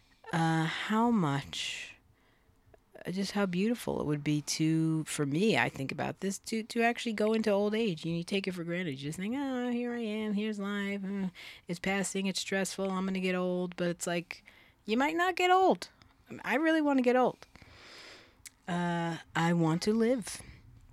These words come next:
And I feel like, uh, I've got, through this, I'm more connected to what I have to live for and for the,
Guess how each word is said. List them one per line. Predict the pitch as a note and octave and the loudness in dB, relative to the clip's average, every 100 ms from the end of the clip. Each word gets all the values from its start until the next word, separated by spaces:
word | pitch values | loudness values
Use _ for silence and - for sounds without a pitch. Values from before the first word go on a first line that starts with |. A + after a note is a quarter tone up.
| - - _ _ - E3 - F3 | -20 -20 _ _ -12 -6 -4 2
And | E3+ E3 | 2 4
I | D#3+ | 0
feel | - - E3+ E3 | -2 -2 0 0
like, | D#3+ D#3+ D#3 - | -2 -2 -4 0
uh, | D#3+ D3+ C#3+ - - - _ _ _ - - _ _ - _ _ _ D#3 | 2 2 0 -6 -18 -20 _ _ _ -20 -20 _ _ -20 _ _ _ 0
I've | D#3 D3 | 0 2
got, | D#3+ D#3 D3+ - - - - | 2 2 0 -2 -6 -6 -14
through | E3 - - C#4 D#4+ | -14 -8 0 4 4
this, | G3 D#3+ D#3+ - - - - - | 6 6 6 4 -4 -8 -10 0
I'm | F3 | 4
more | F#3+ G#3+ | 6 4
connected | - G#3 G3 F#3 F3 | 4 2 4 2 0
to | E3+ | 2
what | D#3 | 2
I | D3+ | 2
have | D#3 - | 0 -2
to | D#3 | -4
live | D#3 - | -4 -4
for | D#3 D#3+ G3 _ _ - - _ _ | -6 -6 -6 _ _ -20 -20 _ _
and | E3 D#3+ D#3+ | 4 6 4
for | - E3 D#3+ D#3 | 2 4 6 4
the, | D3 D#3 D#3 D#3 D3 | 2 4 6 4 2